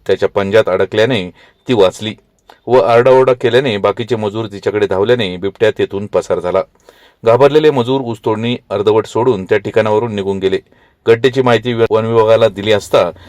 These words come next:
सदर ठिकाणी बिबट्याला पकडण्यासाठी पिंजरा लावण्यात आला आहे, अशी माहिती पिंपरखेड गावचे विविध कार्यकारी सोसायटीचे माजी चेअरमन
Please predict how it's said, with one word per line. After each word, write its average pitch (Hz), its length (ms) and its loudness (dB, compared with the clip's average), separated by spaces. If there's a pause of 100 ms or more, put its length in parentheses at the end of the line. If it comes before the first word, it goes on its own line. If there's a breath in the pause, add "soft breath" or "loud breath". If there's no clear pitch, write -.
(200 loud breath)
सदर 147 180 4
ठिकाणी 143 380 0
बिबट्याला 113 420 0
पकडण्यासाठी 107 680 -4
पिंजरा 104 380 -2
लावण्यात 98 340 0 (120)
आला 95 180 0
आहे, 95 300 0
अशी 98 220 -6
माहिती 98 440 -6 (340 loud breath)
पिंपरखेड 127 460 2
गावचे 98 360 0 (480)
विविध 127 200 0
कार्यकारी 107 500 0
सोसायटीचे 98 720 -4 (380 soft breath)
माजी 104 240 -2
चेअरमन 110 480 -2